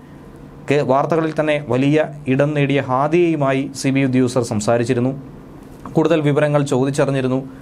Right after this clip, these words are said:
എങ്ങനെയായിരിക്കും പിന്നീടുള്ള ഘട്ടമെന്ന് മനസ്സിലാക്കിയിരുന്നു. അവരുടെ രീതികൾ മനസ്സിലാക്കിയാണ് അന്വേഷണം നടത്തിയത്. പാലക്കാട് വെച്ച് കാണാതായി,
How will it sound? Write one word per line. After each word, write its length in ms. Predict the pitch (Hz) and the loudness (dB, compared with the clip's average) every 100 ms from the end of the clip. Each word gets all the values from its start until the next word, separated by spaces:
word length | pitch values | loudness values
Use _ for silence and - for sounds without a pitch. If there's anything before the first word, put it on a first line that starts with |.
| - 131 | -4 -2
എങ്ങനെയായിരിക്കും 640 | 170 165 151 151 147 143 139 | 0 0 0 2 0 0 0
പിന്നീടുള്ള 440 | 135 147 135 123 | 0 2 2 2
ഘട്ടമെന്ന് 680 | 120 113 123 120 117 - - | 0 -2 -2 0 -2 -6 -2
മനസ്സിലാക്കിയിരുന്നു. 760 | 110 131 135 113 - 85 - - - - | 0 0 0 0 0 -6 -8 -14 -10 -2
അവരുടെ 240 | 104 113 | 0 2
രീതികൾ 400 | 117 135 143 156 | 2 2 2 0
മനസ്സിലാക്കിയാണ് 680 | 147 139 143 147 147 139 131 | 0 -2 0 0 2 0 0
അന്വേഷണം 420 | 123 135 131 127 | 0 -2 -2 0
നടത്തിയത്. 500 | 104 92 90 87 78 - - - - - - 135 | 0 0 -2 -4 -4 -10 -20 -20 -20 -20 -4 -2
പാലക്കാട് 440 | 147 165 170 170 | 0 0 0 2
വെച്ച് 200 | 165 151 | -2 -2
കാണാതായി, 560 | 143 131 139 139 135 | 0 0 2 0 0